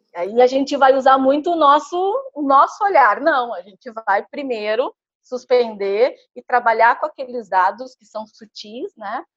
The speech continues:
Com seriedade, com imparcialidade. Então, esse é o principal, ah, foco de se dar tanta atenção e tanto tempo na devolutiva e na interpretação disso, né? Porque, afinal de contas, a gente tá falando de ser humano, né?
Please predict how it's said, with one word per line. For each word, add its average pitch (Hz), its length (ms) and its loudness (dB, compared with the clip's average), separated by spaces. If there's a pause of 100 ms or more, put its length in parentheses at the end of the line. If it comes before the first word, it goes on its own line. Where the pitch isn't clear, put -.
(180)
Com 247 100 -16
seriedade, 240 760 0
com 208 80 -18
imparcialidade. 208 1200 -6 (260)
Então, 233 220 -2
esse 285 400 0
é 240 160 4
o 233 340 -2 (180)
principal, 220 840 -2
ah, 180 320 -8 (140)
foco 233 480 2
de 214 120 -20
se 214 160 -20
dar 214 240 -2
tanta 269 280 -2
atenção 247 520 -10
e 254 60 -10
tanto 220 180 -18 (120)
tempo 226 240 -12
na 202 100 -10
devolutiva 202 560 -12
e 233 60 -6
na 220 100 -8
interpretação 220 1000 -8
disso, 175 440 -20
né? 175 220 -12
Porque, - 360 -14 (260)
afinal 226 220 -4
de 226 80 -20
contas, 233 180 -12
a 233 60 -14
gente 233 80 -16
tá 233 80 -4
falando 226 340 -8
de - 60 -20
ser 233 160 -10
humano, 233 380 -12
né? 170 80 -20